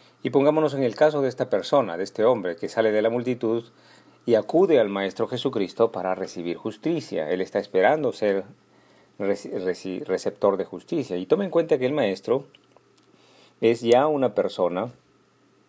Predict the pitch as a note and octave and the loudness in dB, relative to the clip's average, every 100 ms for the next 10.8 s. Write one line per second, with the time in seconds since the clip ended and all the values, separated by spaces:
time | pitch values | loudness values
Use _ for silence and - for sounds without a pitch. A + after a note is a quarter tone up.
0 | _ _ _ - G#2 G2 F#2+ G#2 A#2+ A2+ | _ _ _ -6 -6 -4 0 4 4 4
1 | F2 F2+ F2+ G2 F#2 F2 E2+ F2+ F#2 G2 | 0 -4 -4 -4 -4 -6 -8 -6 -4 -4
2 | G#2+ F#2 - B2+ C3 A#2 F#2+ C3+ A#2 G2+ | -8 -8 0 6 6 4 0 -4 -4 -6
3 | C#3 A2 G#2+ F2+ C3+ C#3+ - D2+ E2 C3 | -6 0 2 2 0 -2 -2 -4 2 2
4 | C3+ C3+ D3 C3+ G#2+ F#2 G2+ - A2 A2 | 2 2 2 0 0 0 0 2 2 2
5 | A#2 - A#2+ G#2 F#2 - F#3+ C3 F#2+ E2 | 0 2 0 0 -4 -2 2 2 0 -4
6 | E2 E2+ G2+ B2 - _ - B2 A#2+ C3 | -4 -4 -6 -10 -20 _ -4 0 0 0
7 | A2+ - A2+ B2+ G#2 A#2 G2+ G#2 A2+ G2 | -2 -2 -2 0 -2 -2 2 2 2 0
8 | F2 F#2 F2+ G#2 - _ _ _ - - | 0 2 2 -2 -6 _ _ _ -20 -20
9 | _ - A2 C#3 C#3 B2+ - C3 C3 A#2 | _ 0 4 6 4 4 4 6 6 4
10 | C3+ G#2 G2 A2+ A#2 A2+ G2+ | 2 2 2 2 0 0 -2